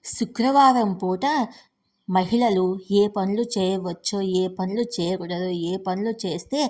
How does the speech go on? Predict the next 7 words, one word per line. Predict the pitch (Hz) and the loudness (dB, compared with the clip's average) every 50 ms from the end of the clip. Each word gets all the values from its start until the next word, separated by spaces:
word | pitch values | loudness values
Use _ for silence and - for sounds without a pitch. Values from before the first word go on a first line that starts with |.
| - - - - - - - | -4 -8 -16 -20 -16 -8 -2
లక్ష్మీ | 175 180 180 180 - - - 233 247 247 | -2 -2 -2 -2 -4 -2 0 0 0 0
కటాక్షం | 240 196 185 185 196 190 190 190 - - 220 196 190 | -2 -6 -6 -4 -4 -4 -4 -4 -8 -8 -8 -10 -10
కలుగుతుందో, | 190 - 165 165 170 165 185 185 185 185 180 180 202 247 294 302 - - - - _ _ _ 185 | -10 -8 -6 -6 -4 -4 -6 -4 -4 -4 -4 -2 -2 0 0 0 -2 -4 -10 -20 _ _ _ 0
ఏ | 196 214 226 233 | 2 2 2 2
పనులు | 226 208 196 196 214 233 254 247 | 0 0 0 0 0 -2 -4 -4
చేస్తే | - 214 185 190 190 - - 190 190 202 202 202 202 - - _ - 170 165 | -4 -4 -2 -2 -4 -4 -4 0 0 0 0 -2 -6 -12 -20 _ -12 -12 -6
దరిద్రం | 156 190 185 196 214 202 202 220 247 247 | -2 0 2 2 2 0 0 -2 -2 -2